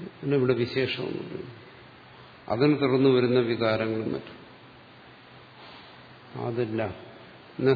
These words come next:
സുഷുപ്തേ, സുഷുപ്തിയിൽ അതില്ല, ജാഗ്രതത്തിൽ അതുണ്ട്. അതുകൊണ്ട് ആത്മാവ് സുഷുപ്തിയിൽ സ്വയം പ്രകാശിക്കുന്നു.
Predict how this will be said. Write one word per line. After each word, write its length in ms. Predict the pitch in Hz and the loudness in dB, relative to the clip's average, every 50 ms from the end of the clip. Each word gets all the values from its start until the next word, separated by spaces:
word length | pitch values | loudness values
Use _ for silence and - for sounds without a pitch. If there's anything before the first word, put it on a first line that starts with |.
| - - | 2 0
സുഷുപ്തേ, 460 | 117 104 - 120 - - - 113 110 107 95 95 - - - - - - - | -6 -6 -6 -8 -8 -4 -4 -4 -4 -4 -6 -8 -12 -16 -18 -18 -18 -18 -8
സുഷുപ്തിയിൽ 480 | - 127 113 110 107 - 127 123 110 113 110 | -6 -4 -4 -4 -4 -4 -4 -4 -2 -4 -4
അതില്ല, 260 | 107 - - - - - 107 - - - - - - - - - - - 120 - - - - - - - - - - - - - - - - - - - - - - - - - - - - 120 113 | -6 -8 -8 -8 -8 -8 -8 -10 -14 -18 -2 2 4 6 6 6 4 0 -6 -8 -12 -14 -16 -18 -18 -20 -20 -20 -20 -20 -20 -20 -20 -20 -20 -20 -20 -20 -20 -20 -20 -20 -20 -20 -20 -14 -8 -4 -2
ജാഗ്രതത്തിൽ 480 | 113 110 110 110 117 117 113 113 113 117 107 | 0 0 0 0 0 -2 -2 -2 -2 -2 -2
അതുണ്ട്. 360 | 104 110 104 104 101 110 113 98 - - - - - - - - - - - - - - - - - - - - - - - - - - - - - - - - - - - - - - 120 | 0 -2 -2 0 0 0 0 -2 -2 -8 -14 -18 -20 -20 -20 -20 -20 -20 -20 -20 -20 -20 -20 -20 -20 -20 -20 -20 -20 -20 -20 -20 -20 -20 -20 -20 -20 -20 -20 -20 -20 -20 -18 -8 -4 -4 0
അതുകൊണ്ട് 380 | 117 135 143 143 143 143 156 156 - - - - - - - - - - - - 123 123 | 2 2 4 4 2 2 0 -2 -4 -8 -12 -14 -18 -20 -20 -20 -20 -20 -6 -2 0 0
ആത്മാവ് 480 | 113 120 135 139 139 131 127 131 151 160 156 135 - - - - - - - - | 0 2 6 6 8 8 8 6 6 4 2 -2 -4 -8 -10 -12 -14 -16 -16 -10
സുഷുപ്തിയിൽ 560 | - 131 117 - 131 123 - 127 120 120 123 139 135 123 | -10 -8 -6 -6 -6 -4 -2 -2 0 0 0 -2 -4 -8
സ്വയം 260 | - - 120 117 120 120 117 - | -6 -6 -4 -4 -4 -4 -6 -8
പ്രകാശിക്കുന്നു. 720 | 113 104 107 104 104 - - 117 - 131 - 120 123 | -6 -4 -4 -4 -4 -6 -10 -10 -10 -8 -6 -6 -6